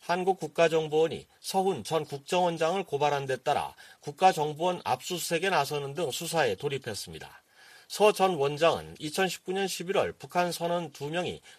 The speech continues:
동료 열여섯 명을 살해하고 탈북해 망명 의사를 밝혔으나 판문점을 통해 북한으로 돌려보내는 과정에서 탈북자 합동신문을 조기 종료시킨 혐의를 받고 있습니다. 권영세 통일부 장관은 십삼 일 이 사건과 관련해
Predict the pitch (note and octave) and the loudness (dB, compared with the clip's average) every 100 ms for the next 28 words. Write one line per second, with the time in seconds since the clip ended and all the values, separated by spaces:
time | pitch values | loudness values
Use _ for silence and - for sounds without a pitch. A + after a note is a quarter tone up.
0 | _ D3 F3+ G3 B2 D3 C#3+ A#2 E3 F3 | _ -2 0 0 4 2 4 0 0 -2
1 | E3 F#3 G3 E3+ E3 D3+ C#3+ - D3+ D3 | 0 -2 0 2 2 2 0 -4 -6 -6
2 | - D#2+ - - - _ A2 D3 F3 F#3 | -10 -12 -14 -20 -20 _ -2 0 2 2
3 | F#3 E3+ F3 G3 D#3+ D3 D3 - B2 - | 2 2 2 4 2 0 -4 -4 -6 -8
4 | - _ - G3+ G3+ F#3 F3+ E3+ G3 C3+ | -20 _ -4 0 2 2 -2 -2 -2 -2
5 | - C#3 F3 E3+ F#3+ F#3+ C#3+ D3+ D#3 D3+ | -4 -8 -6 -2 -2 -2 -2 4 4 4
6 | D3 D3+ D3 C3+ D3 D3 D#2+ - - - | 0 -2 -2 -2 0 -2 -4 -12 -20 -20
7 | - F#3+ F3+ F3 G#3+ F3 F#3+ - F#3+ F#3 | -4 0 0 0 2 2 2 -4 -4 -2
8 | D#3+ F3+ C3 D2+ - C#3+ D#3+ F#3+ B2 C#3 | -4 -4 -4 -6 -6 -4 -2 -6 -6 -6
9 | D3+ C#3+ - G3+ D#3+ D3+ C3+ A2 B2 B2 | -4 -4 -6 -8 -6 -6 -2 -4 -4 -8
10 | A2+ - E2 D2 - - _ _ - - | -8 -8 -12 -14 -16 -18 _ _ -20 2
11 | D#3 F#3 F#3+ G#3+ - G3 F#3 E3 D#3 D3 | 4 6 4 2 4 2 2 2 2 4
12 | D3 E3+ F#2+ - - F3+ F3 F#2+ A2 D#3+ | 4 4 2 -8 -2 0 0 -2 -4 -4
13 | E3 D#3+ D#3+ D#3 D3 C#3 B2 C3 C#3+ C#2 | -4 0 0 0 0 0 -2 0 -2 -4